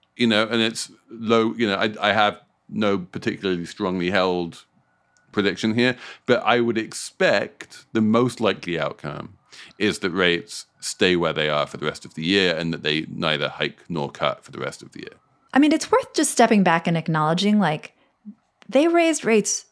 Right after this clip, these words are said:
Speaker 2: really high in a really short amount of time, and it created, like, a lot of drama and chaos and crisis. Like, the bank, the,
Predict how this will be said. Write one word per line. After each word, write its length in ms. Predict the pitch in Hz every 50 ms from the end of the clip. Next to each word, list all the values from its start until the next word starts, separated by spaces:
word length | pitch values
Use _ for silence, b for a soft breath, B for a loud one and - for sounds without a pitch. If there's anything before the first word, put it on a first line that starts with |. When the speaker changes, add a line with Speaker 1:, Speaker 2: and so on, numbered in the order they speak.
| _
Speaker 2:
really 420 | - 175 180 214 247 269 285 277 262
high 580 | 226 220 214 220 214 202 196 185 185 185 - _ -
in 120 | - 202 196
a 80 | 190
really 260 | 185 190 240 240 233 240
short 240 | - - 220 202
amount 240 | 190 190 185 175 175
of 60 | 175
time, 380 | 175 - - 202 190 175 175 - - 190
and 100 | 196 202
it 80 | 196
created, 420 | - - 254 247 254 294 339 381 427 -
like, 240 | - 208 185 185 - -
a 80 | 190
lot 340 | 185 170 175 175 180 190 190
of 140 | 190 175 160
drama 420 | - - 160 156 170 180 185 185 165
and 140 | 175 170 160
chaos 440 | - 170 175 175 175 - - -
and 120 | - 170 165
crisis. 560 | - 156 151 - - - - - - - -
Like, 320 | 196 180 175 175 - b b b b b -
the 80 | 196
bank, 340 | 175 175 185 185 202 220 - -
the, 200 | - - 190 -